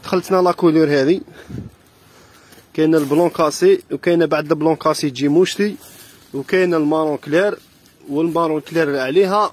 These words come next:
وكاين هذه رايحه شويه للموطارد باش فونسي بزاف، وكاين لاكولور كاكي ولاكولور هذه.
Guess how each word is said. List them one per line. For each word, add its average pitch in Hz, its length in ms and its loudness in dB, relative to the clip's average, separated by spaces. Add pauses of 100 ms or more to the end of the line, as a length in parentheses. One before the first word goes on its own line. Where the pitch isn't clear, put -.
وكاين 175 380 -2
هذه 156 340 -2
رايحه 151 280 -2
شويه 151 300 -2
للموطارد 147 640 -2
باش 147 180 0
فونسي 147 340 -4
بزاف، 143 380 -2 (640)
وكاين 185 340 0
لاكولور 180 440 -2
كاكي 196 420 -2
ولاكولور 196 480 2
هذه. 120 140 -4